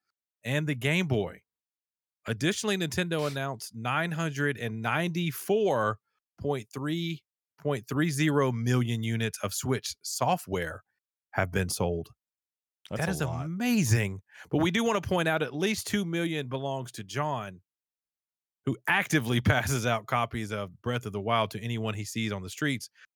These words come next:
Speaker 1: And fun fact, when he's not handing 'em out, he gives 'em to me to hand them out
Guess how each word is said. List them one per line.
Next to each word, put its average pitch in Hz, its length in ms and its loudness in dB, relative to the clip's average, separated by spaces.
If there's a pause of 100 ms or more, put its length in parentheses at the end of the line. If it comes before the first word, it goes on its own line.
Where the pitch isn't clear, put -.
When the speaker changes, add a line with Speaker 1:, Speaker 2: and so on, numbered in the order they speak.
(120)
Speaker 1:
And 113 120 -8
fun 139 200 0
fact, 131 420 2
when 110 160 -4
he's 165 380 -4
not 160 200 2
handing 156 320 0
'em 147 120 0
out, 147 240 2
he 127 80 -2
gives 120 240 0
'em 117 100 -4
to 120 100 -6
me 117 200 0
to 104 100 0
hand 101 220 -2
them 95 100 -4
out 92 240 -2